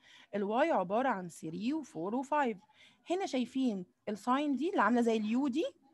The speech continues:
دي اسمها يونيون. يبقى إكس يونيون واي، هكتب كل اللي في إكس وكل اللي في واي من غير ما أكرر. يعني أكتب التو والثري والفايف، هاجي الناحية التانية ألاقي ثري ما أكتبهاش تاني،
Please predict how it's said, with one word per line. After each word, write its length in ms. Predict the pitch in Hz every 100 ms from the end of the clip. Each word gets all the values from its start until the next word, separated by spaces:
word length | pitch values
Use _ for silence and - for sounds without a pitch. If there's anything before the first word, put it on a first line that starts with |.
| _ -
دي 80 | 240
اسمها 260 | - 302 262
يونيون. 400 | 208 175 160 165 - -
يبقى 340 | 185 - - 226
إكس 320 | - - 196
يونيون 420 | 180 185 180 185
واي، 320 | 202 254 403 - -
هكتب 320 | 330 - -
كل 420 | 240 - 415 370 240
اللي 180 | 208
في 80 | 202 -
إكس 340 | 277 - -
وكل 440 | 185 175 262 294 294
اللي 140 | 285
في 140 | 285
واي 320 | 277 302 415 392 - -
من 140 | 208
غير 180 | 208 294
ما 100 | 262
أكرر. 340 | - 156 139 - _ _ -
يعني 180 | 190
أكتب 240 | 220 - 214
التو 520 | - - 214 262 339 -
والثري 720 | 208 - - 175 196 233 311 214
والفايف، 680 | 185 180 - 220 262 339 254 - - -
هاجي 140 | 208
الناحية 240 | 214 -
التانية 360 | 240 240 220 170
ألاقي 200 | 196 233
ثري 300 | - 254 240
ما 60 | 185
أكتبهاش 340 | - 214 247
تاني، 360 | - 262 190